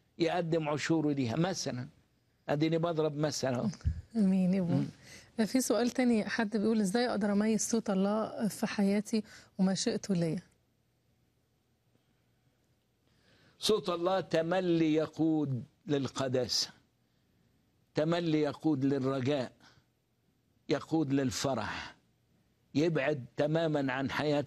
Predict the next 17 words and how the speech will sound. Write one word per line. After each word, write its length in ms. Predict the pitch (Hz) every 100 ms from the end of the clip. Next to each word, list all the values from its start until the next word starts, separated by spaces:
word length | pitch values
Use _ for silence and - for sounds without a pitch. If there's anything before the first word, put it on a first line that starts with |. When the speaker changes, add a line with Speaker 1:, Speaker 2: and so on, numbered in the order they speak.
| 135
Speaker 1:
الجسد 540 | 123 131 120 - - - _ _ _ _ _ _ _ _ _ _ _ _ _ _ _ _ _ _ _ -
والأمور 840 | 147 147 143 151 156 156 180 170
العالمية. 800 | 139 127 139 131 127 117 104 107 -
صوت 320 | - 165 156
الله 420 | 143 135 151 143 135
يطمئن، 680 | 143 131 156 156 123 98 107 - _ _
يفرح، 800 | 135 127 151 143 117 95 - - _ _ _ _ _ -
ما 100 | 139
يخليش 480 | 127 135 147 -
الإنسان 480 | 135 135 120 143 139
يشيل 380 | 127 104 135 110
هم. 240 | 95 92 - _ _ _ _ _ _ -
حتى 380 | 160 156 -
لما 300 | 147 143 147
يحب 400 | 131 - 180 147
يبلغه 640 | 139 127 135 135 160 147 135
بخبر 640 | 127 - 160 160 113 101